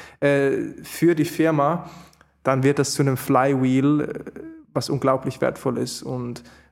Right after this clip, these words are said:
wo auch die Zukunft einfach hingeht, weil Menschen einfach lieber von Menschen kaufen als von gesichtslosen Brands.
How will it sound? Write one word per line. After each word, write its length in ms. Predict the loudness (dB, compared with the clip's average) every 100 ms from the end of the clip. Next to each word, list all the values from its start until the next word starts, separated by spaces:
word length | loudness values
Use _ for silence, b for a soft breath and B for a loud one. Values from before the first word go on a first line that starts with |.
| -2
wo 80 | 0
auch 160 | 0
die 140 | -6 -8
Zukunft 320 | -6 -6 -6
einfach 160 | -6
hingeht, 340 | -4 -4 -4 -4
weil 80 | -4
Menschen 340 | -4 -4 -4
einfach 160 | -4 -4
lieber 220 | -4 -4
von 140 | -4
Menschen 320 | -4 -6 -8
kaufen 360 | -2 -2 -2 -4
als 180 | -4 -4
von 200 | -6 -6
gesichtslosen 720 | -8 -8 -12 -8 -8 -6 -6
Brands. 440 | -4 -4 -6 -12